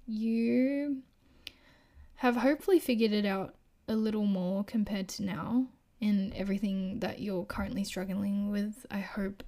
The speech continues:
it's just temporary, and I hope I've, you know, figured those parts of my <laughs> life out a little bit more.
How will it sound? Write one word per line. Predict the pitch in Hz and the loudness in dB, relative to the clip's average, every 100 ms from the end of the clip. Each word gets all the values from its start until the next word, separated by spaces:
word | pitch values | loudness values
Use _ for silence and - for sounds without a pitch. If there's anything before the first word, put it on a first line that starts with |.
| - | -10
it's | 202 - - | -10 -8 -6
just | - 202 - | -6 -8 -6
temporary, | 214 196 214 208 220 262 262 | -6 6 6 6 0 0 0
and | 202 | 0
I | 196 | -2
hope | 190 208 202 - - - - - - - - - - | -6 -8 -8 0 0 0 -14 -20 -20 -20 -18 -16 -10
I've, | 202 202 196 - - 240 | -6 -4 -6 -14 -12 -4
you | |
know, | 208 202 226 - _ - | -2 -2 -6 -10 _ -12
figured | 208 202 202 202 202 - - - - | -8 -4 -4 -4 -6 -10 -20 -20 -12
those | 208 202 202 202 | -8 -4 -4 -4
parts | 220 214 - | -6 -6 -2
of | |
my | 208 | -2
<laughs> | 208 214 | 0 0
life | 226 | 0
out | 262 208 | 0 2
a | 226 | 2
little | 226 226 | 2 2
bit | 226 214 | 0 0
more. | 202 190 196 269 | -2 -2 0 -2